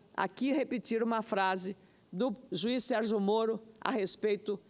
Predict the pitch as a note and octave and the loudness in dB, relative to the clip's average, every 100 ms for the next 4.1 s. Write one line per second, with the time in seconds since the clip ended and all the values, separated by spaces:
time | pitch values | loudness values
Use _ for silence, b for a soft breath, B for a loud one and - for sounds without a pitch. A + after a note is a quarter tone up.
0 | - F3+ C4 - C#4 B3 B3 - G#3 A3 | -14 -2 0 2 2 2 0 -2 -6 -4
1 | G#3+ G#3 G#3 G3+ G3 F3+ F3+ F#3+ F3 F3+ | -2 -2 -2 -2 0 0 0 0 2 2
2 | F3 F3 B B B _ G3+ G3 F#3+ F3+ | 0 -4 B B B _ 0 2 2 0
3 | E3 - C4 C4+ G#3+ A#3 G#3+ F3 D#3 C3 | -4 -2 -2 -2 -2 -2 0 0 0 -2